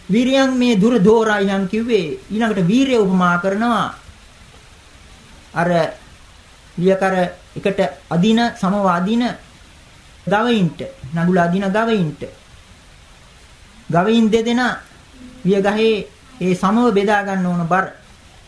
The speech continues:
ඒ වගේ වීරියෙත් තියෙනවා. වීරිය සම්පූර්ණ වෙන්නේ, වීරිය හරියට සඵල වෙන්නේ වීර සමතාව කියන එක ආවහම. වීර සමතාව කියලා කියන්නේ පමණට වැඩි වීරියක් නෙවෙයි, අඩු වීරියක් නෙවෙයි.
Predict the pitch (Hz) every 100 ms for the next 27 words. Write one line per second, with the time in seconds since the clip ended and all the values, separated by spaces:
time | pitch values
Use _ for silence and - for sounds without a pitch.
0 | - - - - - - - - - 208
1 | 240 254 190 262 269 269 269 247 240 240
2 | 226 226 240 233 214 214 240 233 226 226
3 | 214 202 220 214 202 185 - - - -
4 | 202 208 - 190 175 - - 185 180 240
5 | 233 240 247 262 185 - - - - -
6 | - 214 240 220 226 254 269 226 214 208
7 | 202 196 185 180 165 165 160 139 156 185
8 | 175 175 175 180 180 190 196 202 233 277
9 | - 190 202 196 208 226 285 247 214 190
10 | 180 185 196 277 220 269 233 180 156 131
11 | 127 113 95 -